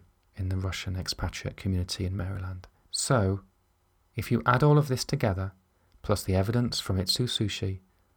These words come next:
from Millennium Hotel, from the three British Airways planes which had to be decontaminated,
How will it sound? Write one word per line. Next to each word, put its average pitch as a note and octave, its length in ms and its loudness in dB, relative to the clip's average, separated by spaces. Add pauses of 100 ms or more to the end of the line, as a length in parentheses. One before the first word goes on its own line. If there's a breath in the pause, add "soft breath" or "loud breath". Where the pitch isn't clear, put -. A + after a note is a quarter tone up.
(140)
from F#2+ 220 0
Millennium F#2+ 320 2
Hotel, G#2+ 520 -2 (440)
from F#2+ 160 -2
the F2+ 60 0
three G#2 280 2
British A2+ 340 -2
Airways A2 280 2
planes G2+ 480 0
which F#2+ 100 -4
had - 140 -8
to - 80 -12
be F#2 100 -2
decontaminated, G2 1000 -2